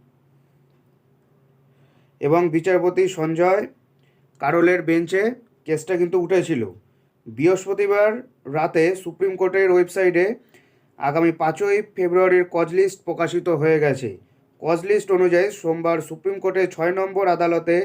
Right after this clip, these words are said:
ডিএ মামলাটি উঠবে। সিরিয়াল নাম্বার হলো গিয়ে ষাট। তাহলে ষাট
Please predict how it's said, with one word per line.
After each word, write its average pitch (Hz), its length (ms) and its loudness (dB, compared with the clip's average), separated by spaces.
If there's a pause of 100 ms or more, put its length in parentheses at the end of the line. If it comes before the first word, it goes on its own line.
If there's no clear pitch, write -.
(480)
ডিএ 175 360 2
মামলাটি 170 540 -2 (480)
উঠবে। 170 440 0
সিরিয়াল 190 440 -2
নাম্বার 180 340 0
হলো 180 180 2
গিয়ে 180 160 0
ষাট। 143 360 -4 (640)
তাহলে 151 140 -2
ষাট 147 280 -4